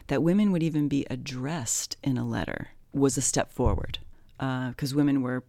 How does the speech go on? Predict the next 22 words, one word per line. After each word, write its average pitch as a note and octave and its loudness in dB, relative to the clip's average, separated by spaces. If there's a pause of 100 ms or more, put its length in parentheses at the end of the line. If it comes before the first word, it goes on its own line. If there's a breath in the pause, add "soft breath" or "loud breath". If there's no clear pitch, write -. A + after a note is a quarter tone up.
(100)
pretty D#3 2
much C3+ 0
property B2+ -6 (100)
at - -10
that A#2+ -10
point. - -6 (540 soft breath)
That D3 4
a D3+ -2
husband D3 0
would C#3+ 0
be C3+ -2 (180)
spoken G3+ 2
to - -4
about C#3+ 0
how D#3 0
to D3+ -4
treat - -4
his C3 -10
wife C3 -4 (100)
was C3 -4
a B2+ -8
step - -6